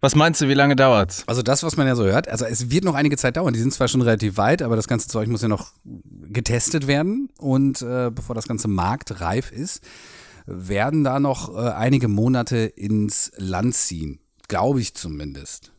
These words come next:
Speaker 1: Ja, ich hab auch schon, hab auch schon so Frühling zweitausendeinundzwanzig oder so gehört. Ich mein, ganz ehrlich, wir wollen jetzt, das, stell dir mal vor, es gibt so einen Impfstoff, der wird nicht richtig getestet und auf einmal hast du hier tatsächlich so eine Zombie-Apokalypse, weil die, äh,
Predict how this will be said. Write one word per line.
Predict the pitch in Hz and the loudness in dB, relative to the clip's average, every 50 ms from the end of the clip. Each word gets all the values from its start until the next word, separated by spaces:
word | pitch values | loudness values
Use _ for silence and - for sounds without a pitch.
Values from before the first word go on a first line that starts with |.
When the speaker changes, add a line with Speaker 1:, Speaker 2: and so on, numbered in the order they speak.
| _ | _
Speaker 1:
Ja, | - 95 85 92 117 | -4 0 2 4 4
ich | 107 - | 4 4
hab | 117 101 | 2 2
auch | 104 104 | 2 0
schon, | - - 117 110 107 107 104 98 | 2 4 6 6 6 6 4 4
hab | 113 | 2
auch | 110 113 | 0 0
schon | - 131 120 | 2 2 2
so | 104 113 | 2 0
Frühling | 98 - - - - 110 120 127 123 123 117 110 110 110 107 98 | -2 -2 -4 -4 -2 0 0 2 2 2 4 4 4 4 2 0
zweitausendeinundzwanzig | - - 107 107 107 - 110 107 107 104 110 - - 113 120 120 117 107 98 - - 92 117 123 - 139 120 123 | 0 -2 0 0 0 0 0 0 0 0 -2 -2 -2 0 2 2 2 0 0 0 -2 -2 -2 -2 -4 -4 -4 -2
oder | 107 113 117 110 | 0 0 0 0
so | 107 117 110 | 0 -2 -2
gehört. | 104 113 110 107 113 117 120 95 | 0 0 0 2 2 2 2 0
Ich | - 87 | 0 2
mein, | 101 104 104 104 92 - - - - - | 2 4 4 4 2 0 -4 -10 -10 -2
ganz | - 104 110 104 | 2 2 2 4
ehrlich, | 117 107 104 113 127 113 | 4 2 4 4 2 2
wir | 104 104 92 | 2 2 2
wollen | 101 123 127 110 - | 4 4 2 2 0
jetzt, | 175 135 - - - - - - - - - - | 0 -2 -2 -4 -6 -8 -10 -8 -8 -10 -8 -4
das, | 107 107 - | -2 -2 2
stell | - 117 123 | 4 4 6
dir | 143 | 6
mal | 135 117 | 6 4
vor, | 98 120 113 | 4 4 2
es | 104 87 | 2 2
gibt | 92 135 127 107 | 0 -2 -4 0
so | 107 113 | 0 2
einen | 107 110 | 2 2
Impfstoff, | - 107 117 110 - - 120 117 | 2 2 0 0 2 2 2 2
der | - 117 101 90 | 4 2 2 2
wird | 110 104 - | 2 2 2
nicht | 113 95 92 | 0 0 0
richtig | - 104 87 98 87 | -2 -2 -2 -4 -4
getestet | - 87 - - 110 113 - - 120 110 92 | -4 -4 -2 0 0 0 0 -2 -2 -2 0
und | 98 101 | 0 2
auf | 101 95 92 | 2 0 0
einmal | 87 98 107 110 107 110 | 2 2 4 4 4 2
hast | 113 - - | 2 0 0
du | |
hier | 107 104 107 101 | 2 2 2 2
tatsächlich | - 110 98 98 113 113 131 123 98 | 2 0 0 0 0 0 0 0 0
so | 104 | 2
eine | 95 90 90 | 2 2 2
Zombie-Apokalypse, | 87 - 95 92 92 95 82 - 85 95 - - 95 87 85 80 - - 98 | 2 2 2 4 4 4 2 2 0 -2 -2 0 2 2 2 0 0 0 0
weil | 90 90 92 | 2 2 2
die, | 90 92 90 92 90 87 | 2 2 0 0 -2 -2
äh, | - 82 87 87 87 87 87 | -2 -2 0 0 0 0 -2